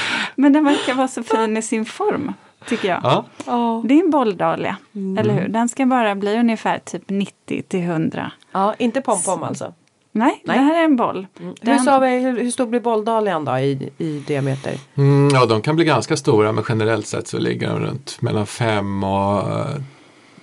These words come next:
Speaker 2: åtta, tio kanske.
Speaker 1: Jag tror att den här låg på tio faktiskt.
Speaker 2: Mm.
Speaker 3: Mm.
Speaker 1: När jag googlade så såg jag det. Mm.
Speaker 3: Då såg jag det.
Speaker 1: Ja,
Speaker 2: Mm.
Speaker 1: så,
Speaker 3: Aha.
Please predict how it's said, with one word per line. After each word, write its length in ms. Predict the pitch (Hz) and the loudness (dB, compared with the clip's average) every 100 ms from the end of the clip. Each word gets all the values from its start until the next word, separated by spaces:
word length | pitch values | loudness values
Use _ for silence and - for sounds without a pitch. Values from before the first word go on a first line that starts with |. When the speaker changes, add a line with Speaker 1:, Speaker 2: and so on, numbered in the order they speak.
| _ - - | _ -10 -4
Speaker 2:
åtta, 840 | 110 - _ _ _ - 107 95 - - | -4 -4 _ _ _ -8 -6 -6 -8 -8
tio 480 | 131 - - - - | -4 -4 -4 -4 -6
kanske. 240 | - - | -8 -6
Speaker 1:
Jag 100 | 208 | -4
tror 100 | 233 | -4
att 80 | 220 | -4
den 140 | 214 | -4
här 140 | 214 214 | -2 0
låg 220 | 196 175 | -2 -4
på 100 | 180 | -10
tio 440 | - 208 165 170 | -8 -2 -2 -2
faktiskt. 480 | 190 165 113 110 107 | -4 -6 -2 -2 -2
Speaker 2:
Mm. 140 | 110 113 | -2 -6
Speaker 3:
Mm. 200 | 170 160 175 - | -8 -10 -12 -4
Speaker 1:
När 140 | 196 | -2
jag 140 | 190 175 | 0 -2
googlade 500 | 196 180 160 151 170 | -4 -2 -4 -4 -6
så 140 | 160 | -8
såg 240 | - 165 | -8 -6
jag 120 | 165 - | -4 -6
det. 100 | - - - - - | -8 -12 -16 -16 -8
Mm. 280 | - 156 160 | -4 -2 -2
Speaker 3:
Då 60 | 135 | -4
såg 200 | - 117 | -10 -12
jag 80 | 107 | -4
det. 160 | 165 180 - | -2 -4 -2
Speaker 1:
Ja, 80 | 233 | 0
Speaker 2:
Mm. 220 | 139 143 - | 0 -2 -8
Speaker 1:
så, 140 | - 262 | -4 -2
Speaker 3:
Aha. 120 | 262 | 0